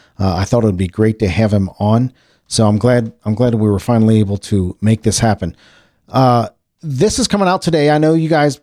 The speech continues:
y-, uh, many of you probably expected the, the tough questions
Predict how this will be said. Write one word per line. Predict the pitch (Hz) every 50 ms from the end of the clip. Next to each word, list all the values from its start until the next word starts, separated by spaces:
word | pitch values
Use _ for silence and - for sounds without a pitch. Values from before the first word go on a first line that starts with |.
| _ _
y-, | - 139 139 127 127
uh, | 131 127 123 127 120 131
many | 147 151 151
of | 147 127
you | 135 135
probably | - - 143 135 135 143 135
expected | 120 - - - 139 127 120 - - 123 - -
the, | 123 113 110 104 107 113 - _
the | -
tough | 101 - - 139 - -
questions | - - 139 120 - - - 113 107 107 -